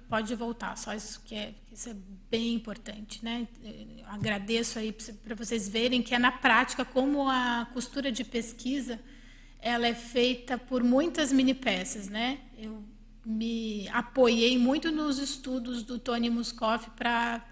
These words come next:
elaborar esse curso e a pesquisa de comunicação autêntica. Então, ele coloca a qualidade, condição, o caráter da consciência autêntica, capaz de revelar a própria realidade intraconsciencial e a realidade dos fatos e parafatos para si mesma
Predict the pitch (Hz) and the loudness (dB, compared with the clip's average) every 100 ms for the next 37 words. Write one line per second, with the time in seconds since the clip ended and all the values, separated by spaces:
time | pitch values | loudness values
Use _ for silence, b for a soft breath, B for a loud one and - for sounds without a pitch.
0 | - - - 254 247 220 240 233 247 - | -20 -16 -4 0 2 2 4 6 4 0
1 | 220 - 240 277 - 285 285 - 269 254 | -4 -4 -2 -2 -4 -4 -2 -2 -2 -4
2 | 262 262 254 254 254 254 269 - 196 190 | -2 0 0 0 0 0 -2 -4 -6 -8
3 | - - 220 240 247 262 220 220 226 - | -12 -12 -6 -4 -4 -2 0 0 -4 -8
4 | - 233 220 208 220 240 269 262 247 - | 0 0 0 0 0 -2 -4 -4 -4 -4
5 | 269 269 262 247 247 254 233 233 233 - | -4 -2 0 2 2 0 -4 -4 -4 -4
6 | 226 226 233 214 - 208 226 - 320 339 | -4 -4 -6 -6 -6 -6 -4 -6 -8 -10
7 | b b b b - 311 - 262 269 254 | b b b b 4 4 8 6 6 4
8 | 247 247 240 240 - 262 285 302 302 262 | 2 6 6 4 0 4 6 6 2 2
9 | 262 233 226 226 233 226 247 226 226 233 | 0 0 2 2 2 -2 -2 -6 -6 -2
10 | 233 - 233 262 311 - B B 277 269 | -2 0 2 2 0 -8 B B 4 6
11 | 262 240 240 233 226 - 262 311 - 302 | 6 8 6 6 -2 4 6 6 4 2
12 | 285 269 269 - 240 - - 254 233 - | 6 6 6 6 6 6 0 2 4 2
13 | - 277 349 262 269 277 269 294 | 2 2 4 4 4 4 2 2